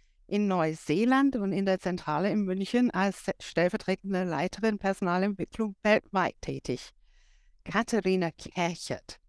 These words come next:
regelmäßig ihren Balkon. <laughs> Und auch überall, wo es sonst noch geht.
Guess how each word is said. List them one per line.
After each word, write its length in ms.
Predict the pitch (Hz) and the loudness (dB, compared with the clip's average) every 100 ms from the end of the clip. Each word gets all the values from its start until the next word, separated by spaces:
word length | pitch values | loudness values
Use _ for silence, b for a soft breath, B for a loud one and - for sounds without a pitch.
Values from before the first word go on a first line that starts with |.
| _ | _
regelmäßig 760 | 123 127 139 139 135 - 196 - | -4 -2 0 0 -2 0 -2 -2
ihren 220 | 170 180 | -2 -2
Balkon. 800 | 165 143 151 - 175 180 143 269 - _ _ _ _ _ _ | -2 -2 -2 -6 -6 -4 -2 -4 -6 _ _ _ _ _ _
<laughs> 480 | 180 208 - 196 - | -4 0 0 2 2
Und 260 | - 202 - | 2 0 2
auch 200 | 190 175 | 2 2
überall, 600 | 254 254 208 196 190 190 | 2 2 2 2 0 -2
wo 140 | 185 | -2
es 140 | 175 | 0
sonst 320 | 208 233 - - | 0 0 0 -6
noch 240 | 135 - | -8 -8
geht. 380 | - 135 185 - | -2 2 2 0